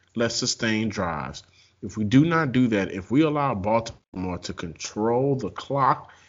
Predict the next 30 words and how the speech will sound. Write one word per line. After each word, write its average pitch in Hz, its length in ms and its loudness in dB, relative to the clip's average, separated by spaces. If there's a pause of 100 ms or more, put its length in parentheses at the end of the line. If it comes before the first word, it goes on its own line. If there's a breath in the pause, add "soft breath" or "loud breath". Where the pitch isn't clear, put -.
(120)
and 92 80 -6
have 113 320 0
more 117 260 2
opportunity 120 640 0
with 117 180 -2
the - 60 -8
ball, 117 380 0
then 110 120 4
we 110 120 4
can 107 100 -8
just - 160 -10
kiss 113 180 2
this 139 140 2
game 107 300 4
away 98 240 2
and 107 80 -2
we'll 107 140 4
be 104 120 2
oh 107 200 0
and 107 80 0
two. 139 300 -2 (600 loud breath)
But 113 280 2 (420)
we, 131 160 6
he, 160 360 4
he, 123 240 0 (100)
he 165 140 0
has 156 240 2
to 131 60 -6
be 117 100 -4
sharp. - 360 -10